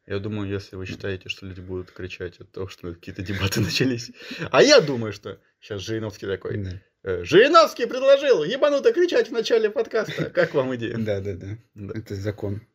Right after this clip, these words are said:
Speaker 1: Мгм.
Speaker 2: Нельзя начинать Челово подкаст.
Speaker 1: Да.
Speaker 2: Особенно
Speaker 1: Нельзя
Speaker 2: такой под-
Speaker 1: так: «Привет».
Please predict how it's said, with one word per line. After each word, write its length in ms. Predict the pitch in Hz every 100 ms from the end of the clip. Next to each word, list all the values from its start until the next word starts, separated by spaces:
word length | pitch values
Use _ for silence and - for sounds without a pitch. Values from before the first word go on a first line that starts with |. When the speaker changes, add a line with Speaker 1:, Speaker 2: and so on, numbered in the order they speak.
| _ _
Speaker 1:
Мгм. 220 | 107 107
Speaker 2:
Нельзя 240 | 117 117 123
начинать 420 | 120 - 104 101
Челово 400 | - 117 113 104
подкаст. 640 | 101 104 - 104 - - _ _ _ _ -
Speaker 1:
Да. 440 | 92 - - 107
Speaker 2:
Особенно 380 | - 95 127 131
Speaker 1:
Нельзя 180 | 113 113
Speaker 2:
такой 180 | 104 117
под- 120 | 104 -
Speaker 1:
так: 160 | - _ _ _ _ -
«Привет». 840 | 92 90 90 87 92 107 123 117